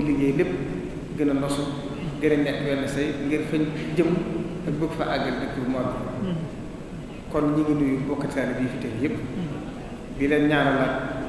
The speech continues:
Speaker 1: ci yitte ju rëy ji ngeen xam ne da ngeen di dàkk rek.
Speaker 2: Hmm.
Speaker 1: Lu ngeen yaakaar bëgg Serigne Touba la, ngeen njëkkante. Kon la Serigne bi daa wax, "Saabiqu ilaa magfiratin min rabbikum"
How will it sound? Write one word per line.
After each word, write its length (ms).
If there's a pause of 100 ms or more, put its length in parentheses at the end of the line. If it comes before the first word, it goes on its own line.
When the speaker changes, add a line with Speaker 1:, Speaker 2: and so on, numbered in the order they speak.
(140)
Speaker 1:
ci 180
yitte 260
ju 80
rëy 220
ji 240 (260)
ngeen 160
xam 220
ne 80
da 140
ngeen 160
di 80
dàkk 180
rek. 140 (340)
Speaker 2:
Hmm. 1120
Speaker 1:
Lu 60
ngeen 180
yaakaar 400 (120)
bëgg 220
Serigne 260
Touba 200
la, 120 (1200)
ngeen 180 (380)
njëkkante. 480 (800)
Kon 120 (380)
la 100
Serigne 260
bi 60
daa 240
wax, 120 (840)
"Saabiqu 800
ilaa 300
magfiratin 500
min 80
rabbikum" 380